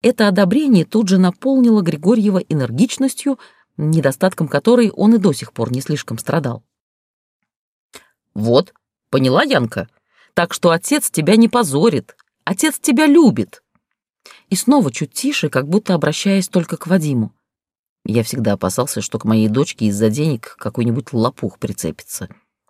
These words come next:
Вот честно, прямо так и думал. И оттого-то твоя кандидатура у меня сразу облегчение вызвала. Короче говоря, я рад. Любитесь, встречайтесь, когда решите жениться. Ах ж ты, блинский, мне даже помогать молодым не придётся».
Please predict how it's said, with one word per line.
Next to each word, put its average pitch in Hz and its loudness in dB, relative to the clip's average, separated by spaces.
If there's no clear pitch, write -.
Вот 123 -4
честно, - -4
прямо 160 0
так - -4
и 151 -2
думал. 98 -4
И 120 0
оттого-то 120 0
твоя 123 -2
кандидатура 120 -2
у 151 0
меня 127 -2
сразу 156 -2
облегчение 160 0
вызвала. 95 -4
Короче 202 -2
говоря, 170 0
я 175 2
рад. - -4
Любитесь, 220 0
встречайтесь, - -2
когда 127 0
решите 120 -2
жениться. 196 0
Ах - -2
ж - -10
ты, 127 -10
блинский, 120 -6
мне 135 -2
даже 127 -4
помогать 143 -4
молодым 135 -2
не 135 -6
придётся». 208 -2